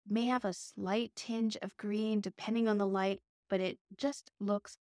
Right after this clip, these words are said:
perfectly clear almost in your glass. This is very light. You're gonna have soft citrus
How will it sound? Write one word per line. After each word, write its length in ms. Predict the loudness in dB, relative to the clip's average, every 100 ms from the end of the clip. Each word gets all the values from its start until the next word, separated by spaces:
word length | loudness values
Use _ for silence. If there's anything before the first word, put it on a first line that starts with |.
| _
perfectly 540 | -10 -4 -2 -2 -2 -4
clear 420 | -2 0 0 0
almost 340 | -4 -2 -4 -2
in 80 | -2
your 100 | -2
glass. 380 | -2 -4 -6 -10
This 180 | -8 -6
is 160 | -6 -6 -10 _ -12
very 340 | -2 4 6 6
light. 300 | 6 2 0
You're 100 | -2
gonna 140 | -2
have 180 | -2 -6
soft 520 | -6 0 2 0 -4 -18
citrus 800 | -10 -4 -4 -2 -2 -2 -6